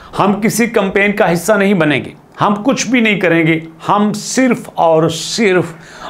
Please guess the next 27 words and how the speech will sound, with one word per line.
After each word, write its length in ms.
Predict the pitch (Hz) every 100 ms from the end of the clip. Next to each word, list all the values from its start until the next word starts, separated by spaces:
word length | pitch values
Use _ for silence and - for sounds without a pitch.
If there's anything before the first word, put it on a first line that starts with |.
| -
अपने 460 | 165 165 175 170 170
एयर 180 | 160 170
ड्रॉप 360 | 131 143 143 143
पे 100 | 139
focus 640 | 135 - 120 - 131 - -
करेंगे। 460 | 107 104 92 82 - - - - -
आपका 440 | 165 196 202 220 196
अगर 200 | 190 185
यहाँ 220 | 175 180
पे 140 | 190
exchange 380 | 175 - 190 190
connected 480 | 190 180 175 220 185
है, 400 | 185 214 214 - - - - 104
well 220 | 127 160
and 180 | 135 110
good। 200 | 101 80 - - - - 160
आपने 340 | - - 214
exchange 440 | 165 - 202 208
connect 340 | - 208 208 208
करते 260 | 208 214
वक्त 320 | 214 - 214 170
address 500 | 151 180 208 208 160
memo 360 | 160 170 196 202
number 240 | 196 202
लगाया 380 | 196 180 202 214
था, 420 | 214 208 226 - - 117
well 320 | 110 160 185